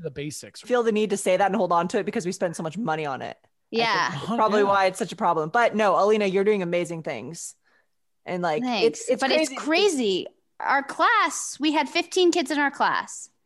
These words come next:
Speaker 3: Eight were boys, seven were girls. Only
Speaker 1: Mm-hmm.
Speaker 2: Flip it.
Speaker 3: Was it flipped?
Speaker 2: Oh.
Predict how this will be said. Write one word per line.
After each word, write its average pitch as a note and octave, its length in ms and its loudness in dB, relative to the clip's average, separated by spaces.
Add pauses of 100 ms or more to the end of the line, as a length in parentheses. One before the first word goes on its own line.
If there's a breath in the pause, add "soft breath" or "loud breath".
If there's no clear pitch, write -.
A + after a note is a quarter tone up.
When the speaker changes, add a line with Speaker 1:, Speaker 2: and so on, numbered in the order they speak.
(760)
Speaker 3:
Eight D#4+ 380 2
were F#4 480 4 (500)
boys, A3 580 2
seven B3 440 0
were B3+ 100 0
girls. F#3+ 720 -2 (500)
Only A#3+ 320 0
Speaker 1:
Mm-hmm. - 80 -14 (220)
Speaker 2:
Flip D#3+ 160 -8
it. - 120 -10 (200)
Speaker 3:
Was G#3 200 -2
it G3 120 -4
flipped? - 320 -4
Speaker 2:
Oh. - 80 -20